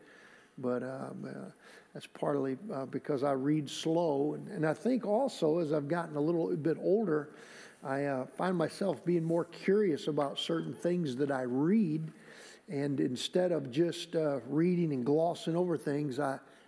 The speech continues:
I'm more curious now when I see little things that I don't understand it, then I find myself looking it up more. So I'm, I'm going slower probably than I ever before. Probably going slower in some other things than I've ever d-, gone before as well. So, uh,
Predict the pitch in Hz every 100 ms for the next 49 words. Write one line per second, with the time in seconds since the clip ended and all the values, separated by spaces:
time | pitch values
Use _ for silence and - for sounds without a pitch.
0 | - 131 143 175 - - 220 196 151 -
1 | 147 147 143 139 - - 190 175 156 -
2 | 190 196 131 135 143 165 156 127 - 190
3 | 202 143 139 123 127 - 214 - - 156
4 | 147 - 160 190 156 156 151 143 190 196
5 | 131 120 - 135 127 - - - - -
6 | 123 165 156 131 - 160 165 147 131 110
7 | 143 139 131 120 120 127 131 143 131 127
8 | 127 165 131 123 - - - - 240 226
9 | 160 175 165 - 190 185 175 160 156 143
10 | 151 190 175 127 156 143 135 147 143 147
11 | 143 143 151 147 147 147 143 - 151 147
12 | 175 151 165 156 151 - 160 160 160 151
13 | - -